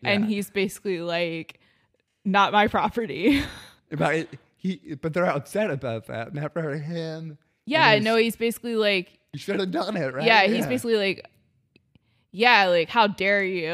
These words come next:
Speaker 2: Yeah.
Speaker 1: do that to, like, the woman I'm keeping locked in my <laughs> house?"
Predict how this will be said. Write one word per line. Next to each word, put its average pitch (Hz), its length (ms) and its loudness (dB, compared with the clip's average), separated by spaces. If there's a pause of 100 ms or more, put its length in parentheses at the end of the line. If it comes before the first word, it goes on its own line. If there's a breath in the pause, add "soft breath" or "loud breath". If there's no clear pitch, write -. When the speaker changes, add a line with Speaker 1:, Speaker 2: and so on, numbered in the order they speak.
(160)
Speaker 2:
Yeah. - 160 0
Speaker 1:
do 202 140 -2
that 170 300 0
to, 190 140 -6
like, 165 500 -4
the 185 100 -2
woman 185 300 0
I'm 185 180 0
keeping 175 400 -8
locked 170 400 -2
in 170 140 -8
my 180 180 -2
<laughs> 202 160 -2
house?" - 440 0